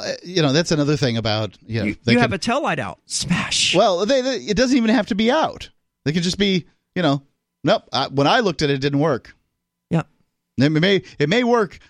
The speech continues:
Speaker 1: uh, you know, a thousand times after this, but it didn't work the time that I looked at it. And there's nothing you can do about that statement because it's an officer claiming that something happened. And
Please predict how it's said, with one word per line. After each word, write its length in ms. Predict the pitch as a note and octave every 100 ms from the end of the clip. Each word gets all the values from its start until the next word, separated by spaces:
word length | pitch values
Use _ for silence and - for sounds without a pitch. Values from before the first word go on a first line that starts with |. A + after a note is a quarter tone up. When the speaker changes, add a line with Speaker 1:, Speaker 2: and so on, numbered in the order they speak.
| -
Speaker 1:
uh, 220 | C#3+ D3 - -
you 60 |
know, 80 | C#3+
a 60 | B2
thousand 460 | F3+ F#3+ F#3 F#3
times 340 | E3+ F3 E3+ E3
after 240 | D#3+ -
this, 160 | A#2+ A2
but 100 | C3
it 80 | B2
didn't 200 | D#3 D#3
work 160 | C#3
the 100 | -
time 220 | A#2 B2+ A2+
that 120 | -
I 160 | A#2 B2+
looked 220 | G#2+ F2+
at 100 | E2
it. 80 | E2+ - - -
And 80 |
there's 160 | A3+ F3+
nothing 380 | F3 - - F#3+
you 100 | F#3+
can 200 | - D#3+
do 300 | F#3 A3+ D#3+
about 240 | D3 -
that 180 | - D3
statement 440 | - F#3+ E3+ B2 A#2+
because 480 | C3 C#3+ C3 A#2+ - _ _ _ _ _ _ _ _ -
it's 320 | - C3+ - -
an 120 | B2+
officer 480 | C3 F3+ G3 F3+ G3
claiming 580 | F3 - F3 F3+ F3+ F3
that 180 | D3+ B2+
something 520 | - F#3 E3+ E3+ D#3+
happened. 600 | D#3 D3+ C#3 A2+ F2 - - _ _ _ _ G#3+
And 480 | C3+ C#3 C3 C3